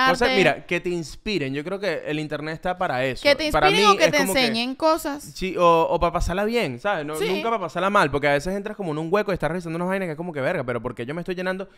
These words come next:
Speaker 1: Y yo siento que hay gente que, que está allí, que es como que, eh, hay un placer en arrecharte.
Speaker 2: Sí.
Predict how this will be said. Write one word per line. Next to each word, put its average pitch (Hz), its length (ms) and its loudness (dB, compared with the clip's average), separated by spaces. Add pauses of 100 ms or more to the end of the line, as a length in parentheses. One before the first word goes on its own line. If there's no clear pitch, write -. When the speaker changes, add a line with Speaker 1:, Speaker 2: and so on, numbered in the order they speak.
(140)
Speaker 1:
Y 135 140 -8
yo 180 100 -2
siento 180 240 -10
que 147 80 -8
hay 165 80 -6
gente 180 240 -8
que, 135 260 -8
que 139 100 -10
está 135 160 -8
allí, 147 240 -8
que 131 120 -8
es 123 60 -10
como 160 180 -10
que, 139 260 -10 (120)
eh, 135 320 -8
hay 147 180 -6
un 185 140 -6
placer 190 680 -8
en 143 160 -10
arrecharte. 117 640 -6 (200)
Speaker 2:
Sí. 196 480 -6